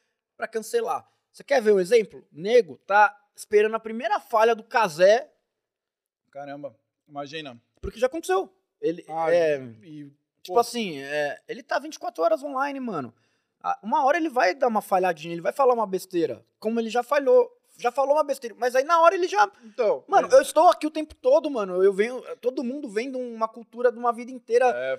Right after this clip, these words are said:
Speaker 2: fudido.
Speaker 1: hiper patriarcal, et cetera. Uma hora a gente vai dar uma escorregada, mas a,
Speaker 2: Fudido.
Speaker 1: o importante é que a gente tá aqui pra melhorar, mano.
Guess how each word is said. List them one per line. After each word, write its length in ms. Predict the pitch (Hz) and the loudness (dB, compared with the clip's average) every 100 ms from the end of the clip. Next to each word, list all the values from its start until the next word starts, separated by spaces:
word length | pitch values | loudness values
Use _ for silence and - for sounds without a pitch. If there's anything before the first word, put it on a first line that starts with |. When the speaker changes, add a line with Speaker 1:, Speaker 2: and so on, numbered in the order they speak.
| - | -8
Speaker 2:
fudido. 460 | 156 156 147 160 135 | -20 -10 -8 -8 -4
Speaker 1:
hiper 420 | 220 262 262 240 | -4 -2 4 4
patriarcal, 500 | 240 226 233 220 226 | 4 -2 0 -2 -2
et 100 | 226 | -6
cetera. 200 | 262 254 247 | -6 -8 -4
Uma 100 | 262 | 0
hora 200 | 277 302 | 2 0
a 40 | |
gente 200 | 277 277 | -2 -8
vai 160 | 247 285 | -6 -2
dar 100 | 294 | -2
uma 80 | 269 | -4
escorregada, 500 | - 240 226 254 269 | -6 -4 -2 -2 -2
mas 200 | 262 269 | -2 0
a, 60 | |
Speaker 2:
Fudido. 160 | 247 - | -2 -2
Speaker 1:
o 100 | 226 | -4
importante 460 | 226 220 214 208 226 | 0 -2 -2 -6 -6
é 40 | |
que 80 | 262 | -6
a 60 | |
gente 220 | 226 240 - | -4 -6 -8
tá 100 | 247 | -14
aqui 140 | 233 | -12
pra 160 | 233 233 | -8 -6
melhorar, 480 | 247 294 247 208 | -2 2 2 2
mano. 240 | 294 165 | -2 -8